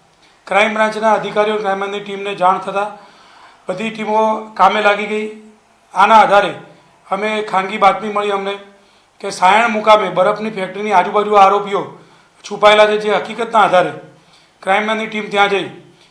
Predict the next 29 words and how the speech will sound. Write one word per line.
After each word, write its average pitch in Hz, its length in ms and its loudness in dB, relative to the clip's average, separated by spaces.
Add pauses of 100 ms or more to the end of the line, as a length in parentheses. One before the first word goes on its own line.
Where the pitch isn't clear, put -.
(180)
આ 208 180 8
આરોપીઓની 214 340 2
ભર-, 190 160 -4
ધરપકડ 202 460 -2
કરતા, 208 420 -2 (600)
અ, 185 220 2
ત્રણ 190 200 0
આરોપી 214 340 6
મળી 214 260 0
આવેલ, 214 260 2 (680)
જેમાં 202 580 -2 (260)
ત્રણ 214 120 2
આરોપીઓમાં 220 840 2
એક 185 140 -18
શરીફ 208 320 -8
ખાન, 226 340 2 (720)
કનુભાઈ 214 400 2
અને 202 420 -12
પ્રફુલ્લ, 208 420 -6 (460)
આ 180 100 -2
ત્રણ 185 200 -2
આરોપી 214 420 0
મળી 214 280 -2
આવેલ, 220 240 -2 (260)
જેમની 202 640 -6 (280)
અત્રે 190 260 0
લાવીને 226 260 6
પૂછપરછ 220 500 -4
કરતા 214 420 -2